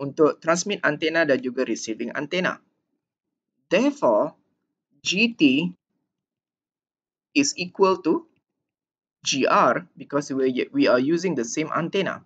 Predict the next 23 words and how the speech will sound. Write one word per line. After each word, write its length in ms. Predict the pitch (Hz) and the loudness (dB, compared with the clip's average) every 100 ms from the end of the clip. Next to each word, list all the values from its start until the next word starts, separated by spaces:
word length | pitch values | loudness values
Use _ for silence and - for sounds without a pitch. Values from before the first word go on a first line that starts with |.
| _ | _
Ini 160 | 143 185 | -4 -2
kalau 240 | 190 175 | 0 -2
kita 400 | 175 160 160 156 | -2 -2 0 0
gunakan 520 | 156 139 147 156 160 - | -4 -4 -4 -4 -6 -6
antenna 400 | 139 143 147 143 | -6 -4 -4 -2
yang 320 | 135 139 139 | -4 -6 -12
sama, 480 | - - 175 151 - | -10 -2 -2 -2 -6
exactly 560 | 131 143 170 170 - 165 | -10 -8 -10 -10 -10 -12
the 80 | |
same. 400 | 127 - 123 92 _ _ _ _ _ _ _ | -12 -12 -12 -14 _ _ _ _ _ _ _
Transmit 540 | 151 170 170 - 196 - | -6 -6 -8 -12 -12 -12
and 80 | 139 135 | -12 -8
receive 320 | 143 156 151 | -4 -4 -2
antenna 560 | 131 135 143 135 131 - | -4 -2 -4 -4 -8 -10
same, 400 | - 175 160 170 | -6 -2 0 -2
so 160 | 175 143 | -4 -4
that 240 | 131 113 | -2 -2
means 240 | 143 143 131 | -2 -6 -4
the 140 | 123 | -6
gain 240 | 143 151 143 | 2 2 2
gonna 240 | 127 120 | 0 -2
be 240 | 123 180 - _ _ | -2 -4 -6 _ _
same. 320 | - 147 - | -6 -6 -6